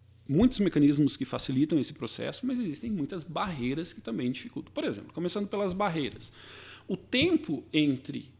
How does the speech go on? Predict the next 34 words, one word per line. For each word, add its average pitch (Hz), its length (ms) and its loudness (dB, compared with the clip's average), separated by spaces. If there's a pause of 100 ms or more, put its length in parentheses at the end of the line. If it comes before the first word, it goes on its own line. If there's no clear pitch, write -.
(720)
ou 147 220 4
o 123 40 -2
tempo 214 360 4
exigido 165 560 4
do 156 140 -2
setor 190 280 2
público 226 720 -2
em 202 160 2
relação 180 540 -2 (100)
ao 147 140 0
tempo 233 440 2
que 175 140 0
a 151 60 4
gente 135 280 0
tem 131 200 -2
aqui - 280 -12 (100)
na 175 140 2
universidade, 185 680 -2
ele 208 100 0
é - 20 -2
um 208 80 0
pouquinho 202 380 -2
diferente. 170 420 -4
Basicamente, 190 640 4
o - 20 -6
setor 165 280 -2
produtivo, 160 520 -2
quando 185 200 0
procura 156 360 0
a 139 40 4
universidade, 143 720 -2
ele 196 100 -6
tá - 140 -4
aqui 190 280 -6